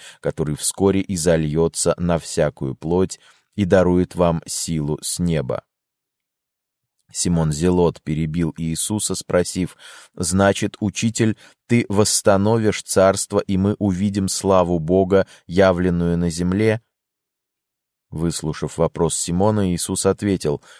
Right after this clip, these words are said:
Симон, ты продолжаешь придерживаться своих прежних представлений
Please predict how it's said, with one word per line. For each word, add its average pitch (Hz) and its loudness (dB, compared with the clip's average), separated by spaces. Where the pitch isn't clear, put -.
Симон, 120 2
ты 104 0
продолжаешь 104 4
придерживаться 98 0
своих 92 -2
прежних 98 -2
представлений 90 -2